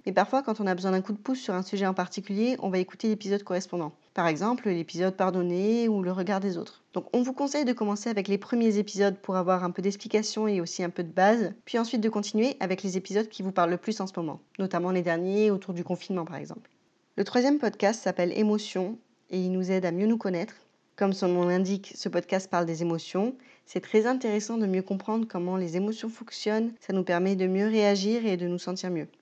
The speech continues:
Alors avec quel épisode commencer ? Je dirais choisissez l'épisode qui vous parle le plus en ce moment, par exemple angoisse, amitié, frustration, hypersensibilité, les émotions en confinement aussi. À vous de voir.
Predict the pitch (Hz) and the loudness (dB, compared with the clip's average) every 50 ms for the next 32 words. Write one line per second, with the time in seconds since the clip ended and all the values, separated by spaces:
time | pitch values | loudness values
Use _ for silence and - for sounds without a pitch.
0 | _ _ _ - 196 196 190 185 185 175 190 190 196 262 262 254 247 233 - - | _ _ _ -2 0 2 2 2 2 2 0 0 2 2 2 2 2 0 0 2
1 | 220 226 226 - 220 214 202 202 202 202 - 214 220 240 254 262 262 - - - | 2 2 2 2 0 0 0 0 -2 0 2 2 4 4 2 0 -2 -6 -14 -20
2 | _ _ - 185 180 202 220 220 247 254 247 240 220 202 202 202 - 247 220 220 | _ _ -4 0 2 4 4 4 4 2 4 2 2 2 0 -2 0 0 0 0
3 | - 202 196 220 220 220 - 208 190 190 196 196 185 190 190 190 - 226 220 202 | 0 2 2 2 2 2 0 -4 -4 -2 0 2 2 2 0 -2 -4 -4 -4 -4
4 | 208 - - 208 214 226 233 240 254 269 269 269 - _ - - 226 220 208 185 | -2 -2 -2 0 2 2 2 2 2 0 -2 -6 -12 _ 2 2 4 4 4 2
5 | 160 160 180 180 190 202 202 202 214 - - 208 208 190 180 185 185 185 185 190 | 2 2 0 2 2 0 0 -4 -6 -4 -2 0 0 2 2 2 4 4 4 4
6 | 190 190 190 - - - - - - _ _ _ - 226 226 226 214 220 - - | 2 0 -2 -6 -12 -14 -14 -16 -20 _ _ _ 0 2 2 2 2 0 -2 -2
7 | 208 208 208 208 214 220 214 - _ _ _ _ - - - 254 - - 214 202 | 0 2 2 2 2 0 -2 -6 _ _ _ _ -8 -6 -6 -4 -2 0 0 0
8 | 202 - - 190 180 180 180 185 190 - _ _ _ _ _ _ _ _ _ - | 0 -2 -6 -4 -4 -4 -4 -6 -8 -12 _ _ _ _ _ _ _ _ _ 0
9 | 226 262 262 262 - 254 247 247 - 226 226 226 233 226 - - 196 196 196 196 | 2 2 2 2 0 -4 -4 -4 -2 -2 0 0 0 -2 -2 -2 -2 0 -2 -4
10 | 202 208 - _ _ _ _ _ _ _ _ _ _ - 202 202 202 220 226 247 | -6 -8 -12 _ _ _ _ _ _ _ _ _ _ -2 0 2 4 4 2 2
11 | 247 - 247 240 247 240 247 247 - 254 226 208 202 208 196 185 - - - 170 | 0 -2 -4 -4 -4 -6 -8 -6 -4 -2 -2 0 0 0 -2 -4 -4 -8 -10 -10
12 | 185 - _ _ _ _ _ _ _ - 202 196 214 208 190 175 - - - | -10 -12 _ _ _ _ _ _ _ -2 -2 0 0 0 0 -2 -2 -2 -6